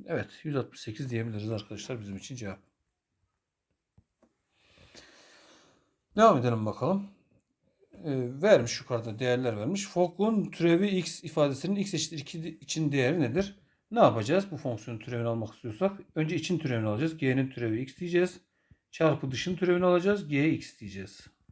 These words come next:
Kural buydu. G-, sonra x eşittir iki için iki noktasını yerine yazıyorum.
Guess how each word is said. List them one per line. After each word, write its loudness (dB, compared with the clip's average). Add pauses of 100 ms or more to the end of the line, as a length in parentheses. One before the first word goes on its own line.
(260)
Kural 4
buydu. 0 (880)
G-, -8
sonra 4
x -4
eşittir -4
iki -4
için -2
iki -2
noktasını 0
yerine 4
yazıyorum. 0